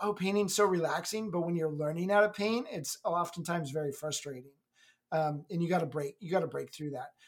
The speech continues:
So some of that is, you know, like, I think the biggest thing for me is I had, we had a painting group that would get together every Friday night. It was me and my best friend, John.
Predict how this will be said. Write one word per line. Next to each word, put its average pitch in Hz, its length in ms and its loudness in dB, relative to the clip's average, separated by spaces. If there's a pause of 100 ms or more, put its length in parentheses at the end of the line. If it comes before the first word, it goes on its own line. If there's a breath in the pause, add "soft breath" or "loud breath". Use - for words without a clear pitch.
So - 120 -4
some 247 240 4
of 247 60 4
that 185 180 10
is, 160 360 4
you 185 100 -4
know, 151 240 0 (200)
like, 160 300 0 (240 loud breath)
I 196 60 4
think 240 200 4
the 196 80 6
biggest 190 300 4
thing 196 120 0
for 170 140 -4
me 190 220 2
is 165 140 0
I 160 100 4
had, 175 220 0
we 170 80 0
had 170 80 2
a 160 60 2
painting 226 320 -2
group 170 200 -4
that 170 80 -6
would 147 120 -4
get 151 120 -4
together 151 320 0
every 165 220 -2
Friday 170 320 0
night. 147 220 -6
It 123 40 -10
was 139 120 -8
me 165 140 -4
and 170 80 0
my 160 120 0
best 156 220 0
friend, 156 220 -4
John. 175 460 0